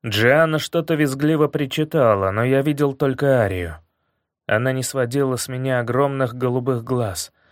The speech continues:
а пальцами слабо мяла мою рубашку.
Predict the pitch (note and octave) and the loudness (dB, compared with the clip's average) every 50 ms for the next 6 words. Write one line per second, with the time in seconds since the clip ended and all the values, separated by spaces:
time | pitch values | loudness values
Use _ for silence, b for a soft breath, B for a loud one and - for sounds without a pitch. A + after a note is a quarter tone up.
0 | _ _ _ _ - A2 - - - D#3+ D3 C#3 C3+ - - - A#2 A2 G#2+ G#2 | _ _ _ _ -2 -2 0 0 2 2 4 4 2 -2 -6 -8 -6 -6 -6 -6
1 | - - C3 C#3+ C#3+ C#3 C#3 C3 C3 B2+ B2+ B2+ C3+ C#3 C3+ C3 B2+ B2 B2 B2 | -6 -4 0 2 4 4 4 4 2 0 0 0 0 0 2 2 2 0 0 -2
2 | B2 B2+ B2 A#2+ B2 A#2+ A#2+ A#2 F#2+ - - - - D#2+ | -2 -2 -2 -2 -2 -2 -2 -2 -2 -4 -6 -12 -14 -14